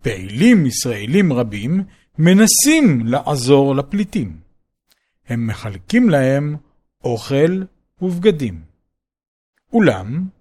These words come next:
מצד שני, ישראלים רבים מפגינים נגדם, בעיקר אלה שגרים בשכונות שאליהן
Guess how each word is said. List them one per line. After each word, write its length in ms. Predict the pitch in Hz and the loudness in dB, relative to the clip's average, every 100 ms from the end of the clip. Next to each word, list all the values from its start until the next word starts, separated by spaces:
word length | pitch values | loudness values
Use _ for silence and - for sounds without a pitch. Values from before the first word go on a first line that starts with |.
| _ _ _ 147 | _ _ _ -4
מצד 460 | 151 - 185 190 | -2 0 2 2
שני, 480 | - 214 131 107 117 123 _ _ _ _ 143 | 0 -2 0 -4 -6 -12 _ _ _ _ -8
ישראלים 840 | 131 - 135 131 123 135 214 156 | -6 -2 0 0 2 4 4 4
רבים 560 | 123 123 214 233 226 220 _ _ - | 2 2 4 4 4 0 _ _ -6
מפגינים 880 | 139 156 - 123 139 139 127 113 110 117 | 0 0 -2 -4 0 0 0 -2 -6 -6
נגדם, 680 | 117 113 127 156 220 254 240 - _ _ 117 | -6 -4 -2 0 0 0 -2 -8 _ _ -10
בעיקר 800 | 127 131 120 - 185 208 156 - _ - | -8 -6 -8 -4 2 2 2 -2 _ 2
אלה 380 | 226 196 190 196 _ _ - | 4 4 0 -4 _ _ -12
שגרים 880 | - 143 110 110 101 165 240 135 113 | -4 -2 -2 -4 -2 4 4 4 0
בשכונות 800 | 117 - 139 165 262 262 - _ _ _ | -6 -4 -2 0 0 0 -8 _ _ _
שאליהן 1080 | - - 160 - 131 110 104 190 254 277 262 | -12 -8 -8 -4 -4 -4 0 2 4 2 0